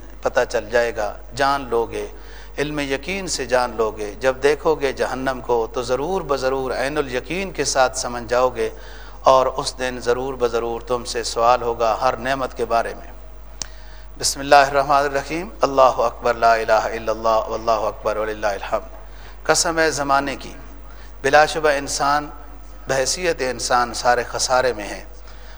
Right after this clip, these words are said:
مگر وہ خسارے سے بچ جائیں گے جنہوں نے ایمان لایا، اچھے اعمال بجا لاتے رہے اور حق کی تلقین اپنی توفیق کے مطابق دوسروں کو کرتے رہے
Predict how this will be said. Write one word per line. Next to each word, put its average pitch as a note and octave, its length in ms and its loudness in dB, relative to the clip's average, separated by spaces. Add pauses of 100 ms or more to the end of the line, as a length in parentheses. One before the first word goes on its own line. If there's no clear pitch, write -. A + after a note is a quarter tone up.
(120)
مگر D3 260 4
وہ E3+ 200 4
خسارے D3+ 440 4
سے C#3 180 -2
بچ C#3+ 200 6 (100)
جائیں C3+ 260 2
گے A#2+ 180 -2 (420)
جنہوں C3+ 240 0
نے B2+ 100 -4
ایمان B2 340 2
لایا، B2+ 320 6
اچھے - 340 -4
اعمال A#2 340 2
بجا A#2 300 4
لاتے A#2+ 320 2
رہے A2+ 300 0 (420)
اور B2 180 6 (160)
حق - 220 2
کی C#3 120 -4
تلقین B2+ 640 -2
اپنی D3+ 320 -2
توفیق C3+ 440 -2
کے C3 80 -2
مطابق A#2 560 2
دوسروں D#3 320 -2
کو C#3+ 120 -4
کرتے B2 340 2
رہے A2+ 260 -2